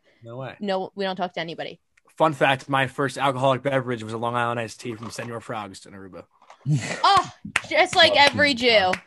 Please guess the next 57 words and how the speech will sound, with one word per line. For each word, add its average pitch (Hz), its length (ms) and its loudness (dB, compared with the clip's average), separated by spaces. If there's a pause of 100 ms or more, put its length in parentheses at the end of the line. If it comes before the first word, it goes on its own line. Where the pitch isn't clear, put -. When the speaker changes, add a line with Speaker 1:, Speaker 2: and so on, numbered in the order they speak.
Speaker 2:
aside 269 380 6
Speaker 1:
Yep, 285 60 -4
Speaker 2:
for 330 120 2
the - 80 4
Speaker 1:
cheers 370 100 6
to 269 60 6
Speaker 2:
fact 240 120 8
that 185 140 8
Speaker 1:
that. 196 80 6
Speaker 2:
it 233 40 0
wasn't 240 300 4
at 226 120 4
a 233 60 -2
bar 220 140 2
mitzvah, 180 580 -4
but 202 100 -4
that's 226 220 -2
the 240 80 -18
second 208 380 -8
best 160 220 -14
spot. 143 280 -10 (340)
Speaker 1:
Cheers 127 220 -8
to 123 80 -10
that. 101 280 -8 (680)
Speaker 3:
You 120 160 2
had 131 220 4
to, 139 100 4
if 123 100 0
you 139 80 2
didn't 135 340 2
get 127 260 4
the, 120 220 6
uh, 110 200 8
the 101 120 2
tall, 107 360 4
the 101 140 -6
tall 104 260 4
drink 95 520 -4
that 104 100 0
you 95 100 0
took, 98 240 -2
that 98 140 0
you 98 80 0
take 95 280 -2
back 98 220 2
from, 104 80 -8
like, 95 160 -2
on 92 80 0
the 92 80 -6
cruise 95 240 -4
ships 98 300 -4
at 87 100 -6
Senor 90 260 -6
Frogs, 90 380 0
and 87 100 -18
you 85 120 -12
just, 87 180 -10